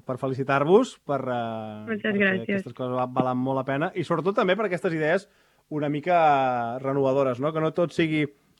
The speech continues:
Speaker 1: entre cometes, eh, no te m'enfadis, el festival
Speaker 2: Mhm.
Speaker 1: clàssic de patinatge, no? Sense,
Speaker 2: <laughs>
Speaker 1: sense massa, sense massa sen-,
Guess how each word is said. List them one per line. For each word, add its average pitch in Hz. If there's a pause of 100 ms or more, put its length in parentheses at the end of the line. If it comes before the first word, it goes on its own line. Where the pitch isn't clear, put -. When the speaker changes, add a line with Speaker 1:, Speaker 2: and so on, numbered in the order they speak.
Speaker 1:
entre -
cometes, 127
eh, 123
no 131
te 135
m'enfadis, 135
el 131
festival 247
Speaker 2:
Mhm. 339
Speaker 1:
clàssic 170
de 160
patinatge, 143
no? 165
Sense, 151
Speaker 2:
<laughs> 277
Speaker 1:
sense 147
massa, 165 (300)
sense 165
massa 185
sen-, 185